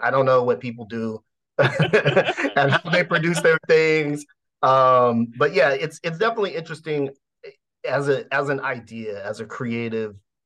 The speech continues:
as a creative choice. And I think we're just, we're getting into an era when everything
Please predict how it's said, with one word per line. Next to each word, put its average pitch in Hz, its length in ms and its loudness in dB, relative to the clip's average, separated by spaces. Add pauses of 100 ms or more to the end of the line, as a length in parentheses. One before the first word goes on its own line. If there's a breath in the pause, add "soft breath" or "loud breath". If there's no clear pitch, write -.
(220)
as 117 160 -4
a 120 40 -4
creative 135 560 2
choice. 110 460 -4
And 110 140 -8
I 110 40 -8
think 123 220 -10
we're 123 100 -10
just, 113 360 -12
we're 123 120 -4
getting 147 280 2
into 139 260 2
an 131 80 2
era 120 460 0 (280 loud breath)
when 120 220 -4
everything 143 800 -2